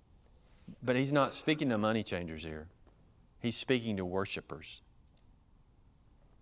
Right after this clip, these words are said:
And he refers to the worshipers as a den of robbers because they have stolen everything from the Lord. And we're not talking about money. We're talking about glory, right?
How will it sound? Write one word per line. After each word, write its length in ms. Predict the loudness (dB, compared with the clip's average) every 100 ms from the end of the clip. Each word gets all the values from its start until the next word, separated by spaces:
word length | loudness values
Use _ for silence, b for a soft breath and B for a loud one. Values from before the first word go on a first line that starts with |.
| -2 4
And 100 | 6
he 80 |
refers 500 | 6 6 8 8 6
to 60 | 0
the 80 | 4
worshipers 640 | 6 4 0 -2 0 0
as 140 | -2 -2
a 80 |
den 220 | 0 0 0
of 100 | 0
robbers 600 | 0 -2 -6 -12 -12 -14 -20 -20 -20 -20 -20 -20 -20 -20 -20 -20 -20 -20 -20 _ _ -20 -20 -20 -20 -20 -20 -12 -6
because 260 | 0 4
they 100 | 4
have 100 | 4
stolen 560 | 4 6 8 6 2 -4 -10 -10 4
everything 640 | 6 6 0 0 -2 -2
from 160 | -4 -4
the 80 | -2
Lord. 280 | 0 2
And 140 | 0 0
we're 80 | 0
not 420 | 2 4 4 4
talking 280 | 2 2 -2
about 260 | -2 -2
money. 300 | -2 -2 -2
We're 160 | -2 -4
talking 400 | 2 2 2 0
about 260 | 0 0
glory, 560 | -2 -2 -2 -4 -8 -16 -20 -20 _ -20 -20 -20 -12
right? 300 | -8 -6